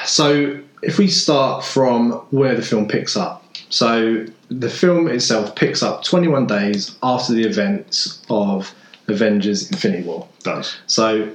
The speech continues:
Speaker 1: Thanos has snapped half of the universe out of existence, and we pick up twenty-one days after that's happened.
Speaker 2: Mm. Everyone's very, uh, morbid.
Speaker 1: Yeah, it's a very somber beginning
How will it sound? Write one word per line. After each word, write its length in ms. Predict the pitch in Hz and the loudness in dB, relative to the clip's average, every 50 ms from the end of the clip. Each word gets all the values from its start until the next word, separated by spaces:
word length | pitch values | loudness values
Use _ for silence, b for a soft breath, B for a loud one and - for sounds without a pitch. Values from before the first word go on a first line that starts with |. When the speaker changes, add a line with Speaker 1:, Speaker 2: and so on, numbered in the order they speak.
| - | -4
Speaker 1:
Thanos 920 | - - - - - - - 165 175 170 170 170 - - - - - - | -4 -4 -4 -6 -2 0 2 2 2 2 2 2 0 0 0 -2 -4 -4
has 460 | - - 123 117 113 113 113 110 - - | -4 -2 0 0 0 0 0 -2 -2 -2
snapped 480 | - - - - 127 120 - - - - - | -2 -2 0 0 0 0 -2 -4 -8 -8 -6
half 560 | - - - 151 151 156 147 - - - - | -4 0 2 2 2 2 0 -2 -6 -6 -4
of 100 | - 120 | -2 0
the 80 | 120 120 | 2 2
universe 560 | 123 120 117 113 117 117 113 110 - - - - | 2 2 2 2 2 0 0 -2 -4 -6 -4 -2
out 200 | 180 - 127 120 | 0 2 2 2
of 60 | 123 | 0
existence, 840 | 113 117 120 117 - - 123 117 117 117 - 113 - - B B B B B B B - | 0 0 0 -2 0 0 0 0 2 0 0 -2 -4 -6 B B B B B B B -4
and 120 | 120 120 127 | 0 2 4
we 200 | 156 151 151 - | 4 4 4 2
pick 180 | - - - | 0 0 0
up 420 | 123 117 - 110 - - - - b b b b b b b b b _ _ _ _ _ _ _ _ _ _ - | 0 0 0 -2 -4 -6 -10 -14 b b b b b b b b b _ _ _ _ _ _ _ _ _ _ -6
twenty-one 300 | - - 143 127 120 117 | -2 0 2 2 2 2
days 220 | 113 117 107 101 113 | 2 2 2 0 0
after 200 | 107 - - - | 0 -2 -2 -4
that's 140 | - - - | -4 -4 -6
happened. 340 | - - - - - 90 85 | -6 -10 -10 -10 -6 -2 0
Speaker 2:
Mm. 460 | 92 95 92 85 80 - - - 110 | 2 2 2 2 0 -2 -4 -4 -2
Everyone's 280 | 107 101 110 104 92 | 0 2 2 2 0
very, 420 | 85 98 107 107 104 101 98 95 98 | 0 0 0 2 2 2 2 2 2
uh, 300 | 95 98 98 95 92 - - b b b b b b b b b _ - | 2 2 0 0 -2 -4 -8 b b b b b b b b b _ -6
morbid. 560 | 85 87 92 92 90 82 87 87 82 78 - - | -4 -2 0 0 -2 -2 -4 -6 -6 -8 -8 -4
Speaker 1:
Yeah, 360 | - 123 120 117 107 104 98 98 | -2 0 2 2 2 0 0 -2
it's 180 | 104 - - | -2 -4 -2
a 40 | 131 | 0
very 200 | 139 160 170 165 | 2 2 2 2
somber 720 | 165 - - - - - 156 156 147 139 139 139 135 127 | 0 0 0 0 2 2 2 2 2 2 2 2 0 0
beginning 880 | 113 - 127 127 - 117 110 104 95 92 - - 80 76 71 67 65 | 0 0 0 0 2 2 2 2 0 0 0 -2 -2 -4 -8 -14 -16